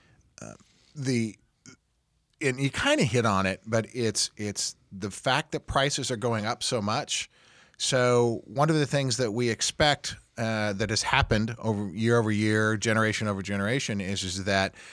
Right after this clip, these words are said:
as you get older, you become an empty nester, a variety of factors, you downsize. The problem now is, is that the house that, you know, the big four-bedroom house, five-bedroom house, whatever it is that I raised a family in or I entertained in, and now I'm not doing as much of that. Maybe I'm,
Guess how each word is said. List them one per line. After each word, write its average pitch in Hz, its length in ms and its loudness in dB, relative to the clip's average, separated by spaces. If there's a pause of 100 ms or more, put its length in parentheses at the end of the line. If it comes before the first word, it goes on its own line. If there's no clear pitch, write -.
(160)
as 104 240 0
you 104 60 -2
get 101 160 0
older, 127 480 4
you 104 120 -2
become 101 260 -6
an 101 80 -2
empty 101 260 -4
nester, 113 500 0
a 101 60 0
variety 98 460 2
of 95 60 -4
factors, 120 580 0
you 107 140 -2
downsize. 101 720 -2 (560)
The 123 80 -2
problem 165 480 2
now 135 280 0
is, 120 320 2
is 104 180 -4
that 110 300 0
the 113 80 0
house 143 400 0
that, 120 220 -2
you 113 100 -4
know, 101 140 0
the 101 100 -2
big 127 240 0
four-bedroom 120 720 2
house, 113 320 0
five-bedroom 110 640 0
house, 107 300 -2
whatever 104 380 2
it 101 80 -2
is 104 300 0
that 90 100 -2
I 82 60 -2
raised 101 300 -2
a 98 60 -6
family 104 480 -2
in 101 160 0
or 90 80 -2
I 87 140 -4
entertained 110 540 -2
in, 101 220 0
and 95 100 -2
now 123 200 -2
I'm 104 140 -2
not 87 200 -2
doing 127 300 -2
as 113 120 -4
much 123 220 -2
of 120 120 -6
that. 123 260 0
Maybe 98 260 -4
I'm, 90 200 -4